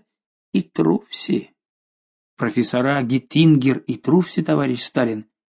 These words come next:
крупнейшие специалисты в области кардиоваскулярной симптоматики, и я очень жалею, что не могу сейчас с ними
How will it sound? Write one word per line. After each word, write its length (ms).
крупнейшие 840
специалисты 920
в 60
области 720
кардиоваскулярной 1400
симптоматики, 1040
и 120
я 160
очень 380
жалею, 640
что 280
не 120
могу 320
сейчас 420
с 80
ними 440